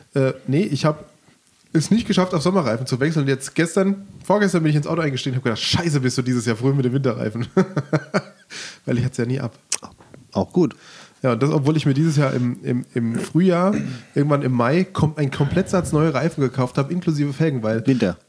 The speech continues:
Speaker 1: Nee, Sommer. Weil auf meinem Auto waren Allwetterreifen.
Speaker 2: Ja, aber ist doch gut, weil die hast du ja dann nächstes Jahr quasi unbenutzt.
Speaker 1: Richtig.
Speaker 2: Ja.
Speaker 1: Ja.
Speaker 2: Naja. Gibt
Speaker 1: Also
Speaker 2: Schlimmeres.
Speaker 1: ich hab, nee, das, also, an alle Räuber da draußen, in meiner Garage ist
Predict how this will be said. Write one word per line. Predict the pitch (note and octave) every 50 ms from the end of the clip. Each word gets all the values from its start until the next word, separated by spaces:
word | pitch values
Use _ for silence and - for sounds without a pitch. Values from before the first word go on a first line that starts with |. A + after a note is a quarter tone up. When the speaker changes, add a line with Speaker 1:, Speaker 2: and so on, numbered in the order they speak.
| _ _ _ _ _ _ _ _ -
Speaker 1:
Nee, | C#3 C#3+ C#3
Sommer. | B2 D3 C#3+ A2 E2 - - - - - - - - - - - - - - - - - - - -
Weil | - B2 B2 B2
auf | B2+ -
meinem | C3 B2+ B2+
Auto | - C3+ D3 D3 D#3+ C#3
waren | C3 B2+ C3+ C#3+ C3+
Allwetterreifen. | C3+ B2+ A#2 A#2 G#2+ C#3 D3 C#3 C#3+ E3 E3 G#3 B3 B3 - - -
Speaker 2:
Ja, | - C3
aber | C3+ C3
ist | A#2+ - -
doch | G2+ -
gut, | - D#3 C#3+ D#3 - - - - - - - - - - - -
weil | - A#2 G#2+
die | G2+ G#2+ G#2
hast | G#2+ G#2 -
du | -
ja | G#2+
dann | G2 G2+ G2+ G#2
nächstes | G#2+ A#2 A#2 A#2+ C3 A#2+ -
Jahr | C3 B2+ B2
quasi | - B2+ A#2+ A2+ A#2
unbenutzt. | - D3 C3+ C3 C3 A2 G2+ F#2 - - - - - -
Speaker 1:
Richtig. | D3 C#3+ - A#2 G2+ - -
Speaker 2:
Ja. | - F#2+ - - _ _ _
Speaker 1:
Ja. | - B2 G#2+ - - - - - - - - - - -
Speaker 2:
Naja. | A#2+ A#2+ C#3 E3+ F#3+ - - - - - - - - - - - -
Gibt | - - -
Speaker 1:
Also | - G#3 G3+
Speaker 2:
Schlimmeres. | - A2 -
Speaker 1:
ich | -
hab, | D3+ D#3 - - - - - _ _ _ _ _ _ _ _ _
nee, | - C3+ B2+
das, | A#2+ -
also, | C3+ B2 G#2+ - - - - - - - - - - - - -
an | C#3+ C#3 C#3
alle | C#3+ E3 F#3
Räuber | D#3 E3 F#3 G#3 A3 F#3+
da | C#3+ C3
draußen, | A#2 G#2+ G#2+ G#2 G2+ - A2+ G2+ -
in | A#2 B2
meiner | A#2+ B2 C3+ C#3+ C3
Garage | C3 B2+ B2 C3 D3 C#3+ C3+ C#3+
ist | B2 A#2+ - -